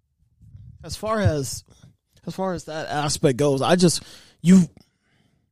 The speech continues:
de-, depend on, depend on what type of situation you're in or what you're facing.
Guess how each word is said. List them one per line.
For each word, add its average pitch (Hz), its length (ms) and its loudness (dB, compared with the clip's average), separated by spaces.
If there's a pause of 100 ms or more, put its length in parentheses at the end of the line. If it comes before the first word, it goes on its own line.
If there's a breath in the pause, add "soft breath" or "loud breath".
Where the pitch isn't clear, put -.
(320 loud breath)
de-, 170 160 4 (200)
depend 214 400 6
on, 165 260 4 (200)
depend 196 320 4
on 131 300 2
what 131 360 0
type 156 280 2
of 139 80 2
situation 131 680 0
you're 117 160 0
in 120 240 -2
or 113 80 -2
what 110 380 -2
you're 117 120 -2
facing. 113 560 -2